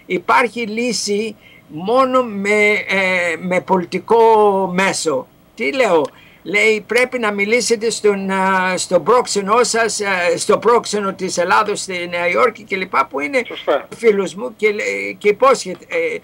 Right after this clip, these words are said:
Speaker 1: αμέσως έκανα ένα τηλέφωνο, δεν ήταν εκεί γιατί ήταν έπειτα από τις ώρες,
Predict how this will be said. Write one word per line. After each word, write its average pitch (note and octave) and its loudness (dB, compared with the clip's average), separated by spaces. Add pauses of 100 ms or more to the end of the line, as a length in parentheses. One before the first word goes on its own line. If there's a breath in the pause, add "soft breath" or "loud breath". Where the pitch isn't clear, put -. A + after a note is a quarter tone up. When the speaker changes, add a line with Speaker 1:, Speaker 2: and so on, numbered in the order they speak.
(180 loud breath)
Speaker 1:
αμέσως G3 0
έκανα F#3+ -4 (200)
ένα F3+ -4
τηλέφωνο, F#3+ -4
δεν G#3+ -2
ήταν F#3+ -4
εκεί F3+ -6
γιατί F#3 -2
ήταν F3+ -4 (220 loud breath)
έπειτα G3 0
από F3 -4
τις F3+ -6
ώρες, G3 6